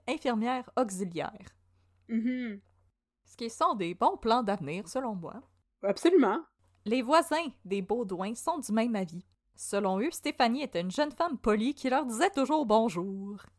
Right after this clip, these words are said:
Speaker 1: Un ami du copain de l'époque de Stéphanie se doutait cependant que quelque chose clochait, parce que Stéphanie, elle a à peine vingt et un ans, une voiture neuve entièrement customized comme dans G T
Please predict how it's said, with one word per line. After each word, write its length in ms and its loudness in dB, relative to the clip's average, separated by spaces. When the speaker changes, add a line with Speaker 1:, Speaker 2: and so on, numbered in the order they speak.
Speaker 1:
Un 240 4
ami 420 2
du 180 -10
copain 460 0
de 140 -2
l'époque 520 -2
de 120 -4
Stéphanie 580 -4
se 200 -2
doutait 520 -2
cependant 640 -4
que 100 0
quelque 400 -2
chose 300 -6
clochait, 580 -8
parce 180 0
que 100 -6
Stéphanie, 640 -2
elle 140 0
a 60 4
à 40 -2
peine 260 -2
vingt 280 -4
et 60 0
un 220 -2
ans, 160 -4
une 160 0
voiture 580 2
neuve 420 2
entièrement 560 2
customized 880 -2
comme 180 -2
dans 180 -2
G 180 -8
T 300 -10